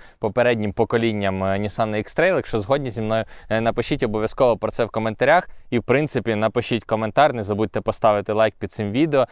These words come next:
і підписатися для того, щоб отримувати ще більше крутого і класного контенту. Е, ну і окремо хочу відзначити те, що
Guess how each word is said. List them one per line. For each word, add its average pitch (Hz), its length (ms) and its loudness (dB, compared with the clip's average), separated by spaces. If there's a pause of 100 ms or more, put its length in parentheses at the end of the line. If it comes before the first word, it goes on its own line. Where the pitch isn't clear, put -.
(160)
і 143 180 2
підписатися 123 800 0
для 92 140 -2
того, 123 220 4
щоб 101 240 -2
отримувати 110 680 -2 (140)
ще - 220 0
більше 131 360 -2
крутого 113 440 0
і 113 140 -2
класного 110 500 -2
контенту. 95 520 -4 (260)
Е, 127 160 2
ну 175 180 0
і 151 180 0
окремо 139 380 0
хочу - 280 -6
відзначити 120 680 -4
те, 139 200 0
що 117 340 0